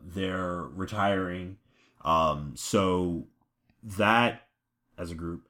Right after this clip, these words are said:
that would have been, um, great. And I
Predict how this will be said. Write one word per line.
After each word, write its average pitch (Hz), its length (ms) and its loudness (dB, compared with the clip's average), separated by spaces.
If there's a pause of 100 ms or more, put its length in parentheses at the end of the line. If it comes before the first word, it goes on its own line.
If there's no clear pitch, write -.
(400)
that 113 380 6
would 117 220 8
have 104 180 2
been, 98 500 2
um, 78 680 -2 (500)
great. 98 460 -4 (300)
And 87 520 -4
I 104 400 0